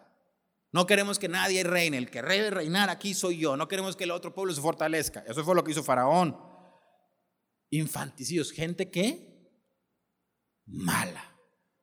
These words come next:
mala. Y toda la persona, escuche bien lo que le digo, toda persona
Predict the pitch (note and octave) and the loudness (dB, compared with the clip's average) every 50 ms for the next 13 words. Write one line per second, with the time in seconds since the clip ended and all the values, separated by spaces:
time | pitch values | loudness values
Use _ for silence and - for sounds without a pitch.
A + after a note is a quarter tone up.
0 | _ _ _ _ _ _ _ _ - F2+ F#2+ F#2 - F3+ - - A#2 A2 G2 F#2 | _ _ _ _ _ _ _ _ -20 -16 -14 -10 -8 -6 -4 -4 -6 -8 -12 -16
1 | E2+ - - _ _ _ _ _ _ _ _ _ _ _ _ _ _ _ _ _ | -18 -18 -20 _ _ _ _ _ _ _ _ _ _ _ _ _ _ _ _ _
2 | _ _ _ _ _ _ _ _ _ _ _ - - - A#2 - - C#3+ D#3+ F3 | _ _ _ _ _ _ _ _ _ _ _ -20 -16 -14 -10 -4 0 2 4 4
3 | F3 D#3 C#3 A#2 - A2+ G2+ - - D3 D3 C#3 - - - - - - - - | 4 4 0 -2 -6 -8 -8 -8 -8 -8 -8 -8 -10 -12 -16 -14 -14 -12 -12 -10
4 | C3 - F3 D3+ C#3+ C3+ B2+ A#2 - A2+ G#2+ G#2 G2 G#2 F#2+ F2 D#2+ - _ _ | -8 -8 -6 -6 -4 -6 -6 -8 -10 -14 -14 -14 -14 -14 -16 -18 -18 -20 _ _
5 | _ _ _ _ - - - _ _ _ _ _ _ _ _ _ _ _ _ _ | _ _ _ _ -20 -20 -20 _ _ _ _ _ _ _ _ _ _ _ _ _
6 | _ - D#3 D#3 D#3 D#3+ D#3 D#3 D#3 D3+ - - B2 G#2+ - - - - - B2+ | _ 4 4 4 4 2 0 -4 -6 -10 -8 -6 -6 -6 -6 -8 -8 -4 -2 -2
7 | B2 B2+ B2 A#2 G#2 F2 - | 0 0 0 -2 -4 -6 -10